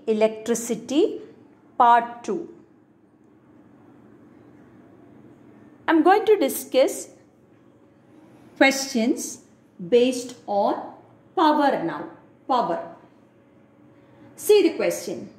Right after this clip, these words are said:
Incandescent bulbs are designed by keeping in mind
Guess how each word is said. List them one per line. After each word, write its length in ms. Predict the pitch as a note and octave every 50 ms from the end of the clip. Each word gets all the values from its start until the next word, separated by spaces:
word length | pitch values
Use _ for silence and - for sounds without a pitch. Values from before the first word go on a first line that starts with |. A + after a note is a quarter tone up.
| _ _ _ _ _ _ _ _ _ _ _ _ -
Incandescent 1120 | D#4+ G4+ B4+ - - - - F#4+ E4+ D#4+ D#4 D4+ D4 D#4+ D#4 - - D#4+ D#4+ D#4 C4+ A3 D#3
bulbs 640 | D3 - E3+ F3 F3 F3+ E3+ - - - - - - -
are 320 | G3 G3 G3 G#3 F3 D#3+
designed 720 | D#3 G#3 G3 G3+ - - C4 G3+ F3 F3+ G3+ B3+ E4+ - - - - - - - _ -
by 340 | F3 G#3 A#3 A#3+ A#3+ A#3+ -
keeping 460 | - D4+ D#4 D4+ D#4 F#4+ G4 G#4+ A4+ G#4
in 200 | F#4+ F4 D4 A3
mind 460 | F#3+ F3 D#3+ D#3+ F3 A3 D4+ -